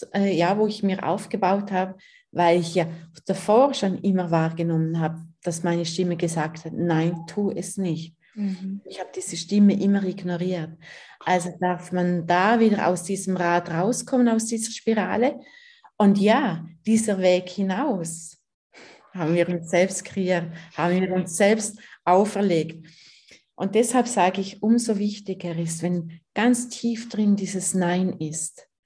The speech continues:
Speaker 1: dann darf man dieses Nein auch aussprechen.
Speaker 2: Mhm.
Speaker 1: Und sonst darf man wirklich jemanden an die Seite holen, der, ja, der einen begleitet.
Speaker 2: Mhm.
Speaker 1: Weil ohne Begleitung wäre ich nicht da rausgekommen.
Speaker 2: Mhm.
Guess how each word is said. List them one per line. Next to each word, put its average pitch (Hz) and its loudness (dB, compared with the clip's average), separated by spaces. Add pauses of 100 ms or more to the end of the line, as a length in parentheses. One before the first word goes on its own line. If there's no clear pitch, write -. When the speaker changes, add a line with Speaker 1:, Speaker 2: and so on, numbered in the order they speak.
(520)
Speaker 1:
dann 175 -4
darf 165 2
man 185 0
dieses 175 -6
Nein 175 0 (240)
auch 165 -4
aussprechen. 165 -4 (180)
Speaker 2:
Mhm. 190 -10
Speaker 1:
Und 190 -6
sonst 190 -6
darf 180 0
man 185 0
wirklich 190 0
jemanden 180 0
an 165 0
die 170 -8
Seite 175 0
holen, 180 0 (340)
der, 165 2 (1120)
ja, 185 -6 (220)
der 160 -2
einen 165 4
begleitet. 165 -4 (260)
Speaker 2:
Mhm. 220 -4
Speaker 1:
Weil 175 2 (360)
ohne 226 6
Begleitung 190 2
wäre 165 0
ich 165 -6
nicht - -8
da 175 -4
rausgekommen. 170 -6
Speaker 2:
Mhm. 160 -6